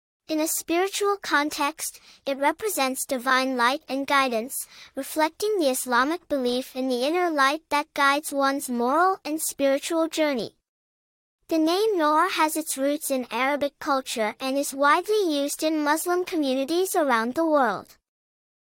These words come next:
It is derived from the Arabic word nur,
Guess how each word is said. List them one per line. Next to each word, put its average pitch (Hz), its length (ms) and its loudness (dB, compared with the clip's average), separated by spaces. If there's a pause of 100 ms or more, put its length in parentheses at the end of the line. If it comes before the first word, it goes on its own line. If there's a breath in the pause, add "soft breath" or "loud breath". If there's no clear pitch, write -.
(120)
It 330 120 -2
is 359 200 0
derived 294 580 0
from 294 280 -2
the 262 120 0
Arabic 269 540 0
word 262 380 0 (160)
nur, 285 380 -2